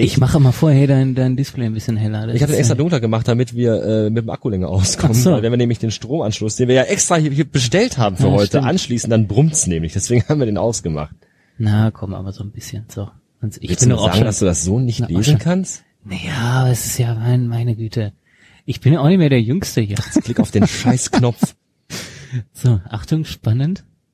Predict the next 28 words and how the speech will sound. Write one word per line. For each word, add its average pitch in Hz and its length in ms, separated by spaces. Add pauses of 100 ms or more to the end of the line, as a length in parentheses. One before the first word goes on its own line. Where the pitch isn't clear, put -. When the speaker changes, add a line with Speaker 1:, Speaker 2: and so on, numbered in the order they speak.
(480)
Speaker 1:
Ah, 131 80
ja, 123 240
ja, 104 160
es - 100
geht 135 160
schon 127 160
gut 117 160
los. 113 380 (920)
Wollen 147 160
wir 214 120
vielleicht 170 220
nochmal 202 220
draufklicken? 123 600 (1300)
Speaker 2:
Nee, 113 180
wir 110 60
müssen 110 200
jetzt 151 140
auch 151 40
schon 156 120
nehmen, 160 120
was 156 120
da 156 100
steht. 135 220
Da 92 80
steht 143 260
jetzt 151 280
Albero 120 760
Alto. 95 640